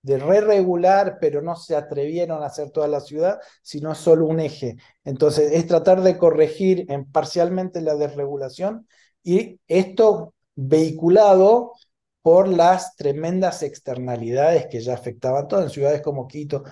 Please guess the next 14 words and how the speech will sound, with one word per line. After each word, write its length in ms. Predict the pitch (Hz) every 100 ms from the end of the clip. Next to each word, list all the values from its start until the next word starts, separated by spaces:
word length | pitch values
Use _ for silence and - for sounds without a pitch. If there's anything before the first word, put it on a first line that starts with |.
| _
Santiago, 600 | - 123 147 143 139 127
Bogotá. 580 | 127 127 123 127 110 - _ _ _ _ _ _
Y, 420 | 180 233 233 - _ _
pero 180 | - 160
eso 160 | 190 196
no 120 | 175
fue 160 | - 160
suficiente, 800 | 180 170 208 190 392 175 139 127
y 120 | 139
en 100 | 139
los 180 | 135 175
años 400 | 165 165 156 147
dos 160 | 156
mil 480 | 170 202 190 175 170